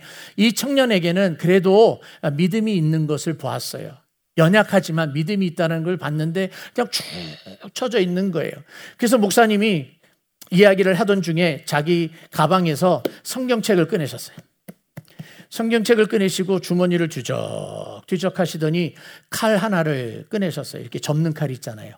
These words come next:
외국, 외-, 지금도 그런 분들이 있지만 오래전에는 이렇게 포켓 나이프 같은 거 이렇게 갖고 다니시잖아요. 그래서 칼을 꺼내서 이렇게 피셨어요. 그리고 나서 청년한테 물어봅니다.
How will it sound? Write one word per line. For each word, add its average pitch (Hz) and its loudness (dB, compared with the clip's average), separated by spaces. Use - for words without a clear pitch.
외국, 135 -4
외-, 135 -6
지금도 175 4
그런 170 2
분들이 156 -2
있지만 143 -4
오래전에는 151 2
이렇게 143 -6
포켓 180 -2
나이프 151 -2
같은 147 -2
거 139 -4
이렇게 139 -6
갖고 151 -10
다니시잖아요. 147 -4
그래서 226 2
칼을 226 0
꺼내서 185 2
이렇게 160 -4
피셨어요. - -4
그리고 226 2
나서 202 4
청년한테 220 0
물어봅니다. 143 -2